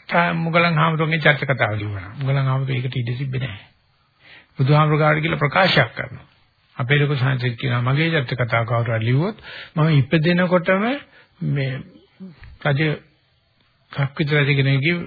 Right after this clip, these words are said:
මේ මොටුන්නක දිනේ මිනිකොණ්ඩලක් කරලා ලියාවි නෑ. මයි ළඟ කොච්චර දෝ අකුසල් සිද්ධ වුණා. මෙන්න මේ, මේ අඩුපාඩුකම් වෙලා තියෙන එක මමයි දන්නේ හරියට. ඔක ඉස්සල්ලාම ලිව්වේ කලුකොන්දේ පඤ්ඤාසේකර හාමුදුරුවෝ. ස්වයං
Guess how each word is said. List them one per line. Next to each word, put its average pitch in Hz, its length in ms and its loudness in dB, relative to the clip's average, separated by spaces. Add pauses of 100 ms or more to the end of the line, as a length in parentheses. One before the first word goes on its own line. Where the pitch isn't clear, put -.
(140)
මේ 135 180 2
මොටුන්නක 151 500 0
දිනේ 160 240 0
මිනිකොණ්ඩලක් 156 560 2
කරලා 151 280 0
ලියාවි 131 340 0
නෑ. 277 200 -4
මයි 240 180 -2
ළඟ 226 300 -4
කොච්චර 214 440 0
දෝ 208 260 4
අකුසල් 143 400 4
සිද්ධ 113 240 0
වුණා. 101 300 -8 (460)
මෙන්න 170 220 4
මේ, 208 200 4
මේ 202 160 4
අඩුපාඩුකම් 147 600 4
වෙලා 113 240 2
තියෙන 180 180 -4
එක 214 160 -2
මමයි 185 340 4
දන්නේ 151 320 6
හරියට. 104 400 -4 (640)
ඔක 156 160 0
ඉස්සල්ලාම 196 640 4
ලිව්වේ 175 300 2
කලුකොන්දේ 147 500 2
පඤ්ඤාසේකර 120 680 0
හාමුදුරුවෝ. 104 560 -8 (480)
ස්වයං 139 420 4